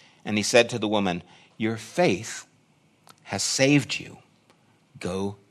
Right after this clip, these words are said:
in peace." What was her faith? Was it believing? Was it professing?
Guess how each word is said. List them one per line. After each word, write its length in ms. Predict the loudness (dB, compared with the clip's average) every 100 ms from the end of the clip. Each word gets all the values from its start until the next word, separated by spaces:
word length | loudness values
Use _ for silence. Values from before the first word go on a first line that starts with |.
| _ -8
in 340 | -6 -6 -10 -18 _ _ _ _
peace." 540 | -14 -12 -6 -4 -4 -8 _ _ _ _ _ _ _ _ _ _ _ _ _ _ _ _ _ -10
What 300 | -2 -2 -4 -20 -16
was 500 | -10 -8 -8 -8 -12 _ _ -18
her 240 | -16 -18 _ _ _
faith? 600 | -16 -16 -14 -18 -20 -20 _ _ _ _ _ _ _ _ _ _ _ _ _ _ _ _ _ _ _ _ _ _ _ _ _ _ _ _
Was 140 | -6 -6
it 100 | -4
believing? 520 | -2 0 0 0 -4 -14 _ _ _ _ _ _ _ _ _ _ _ _ _ _ _ _ _ _ _ _ _ _ _ _ _
Was 180 | 0 0
it 100 | -2
professing? 680 | -6 4 4 4 2 2